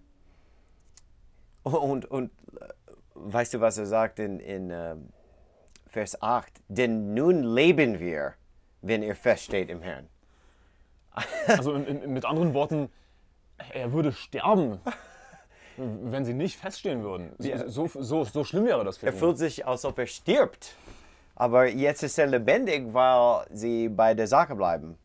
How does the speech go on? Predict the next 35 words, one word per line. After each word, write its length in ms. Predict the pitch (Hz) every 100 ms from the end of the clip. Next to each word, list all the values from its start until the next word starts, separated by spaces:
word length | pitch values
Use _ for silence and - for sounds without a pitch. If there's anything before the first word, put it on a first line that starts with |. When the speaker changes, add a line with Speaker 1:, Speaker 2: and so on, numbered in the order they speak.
| -
Speaker 2:
Ja, 180 | 92 - _
ja. 160 | 104 - _ - - - _ _ - - _ _ _ _ _ _ _ _ -
Speaker 1:
Ah. 360 | 110 98 90 - -
Speaker 2:
Ähm, 280 | 170 147 113
<clears throat> 40 |
und, 200 | - 170
und 200 | - 165
wir 80 | 151
sehen 160 | 135 165
auch, 260 | 143 135 -
ähm, 420 | 127 123 117 107
bei 180 | 90 110
all 260 | 107 107 104
unserer 420 | 143 190 214 123 98
Bedrängnis 580 | 92 98 95 95 90
und 120 | 87 95
Not 220 | 90 -
getröstet 420 | 90 - 85 85
worden. 260 | 82 82 - _ _ _ _ _ -
Speaker 1:
Mhm. 280 | 95 90 95
Speaker 2:
Also 180 | 107
nicht 140 | 110 110
nur 100 | 110
sie 180 | 110 160
hatten 200 | 151 147
Bedrängnis, 720 | 123 127 135 131 131 - -
äh, 320 | 113 104 98 -
Paulus 360 | - 107 120 113
hatte 160 | 120
eben 200 | 107 107
auch 140 | 90 110
Bedrängnis 440 | 110 - 110 110
natürlich. 520 | 107 98 110 107 107 - _ _ _ _ _ _
Und, 320 | - 104 98 92
ähm, 440 | 101 95 92 90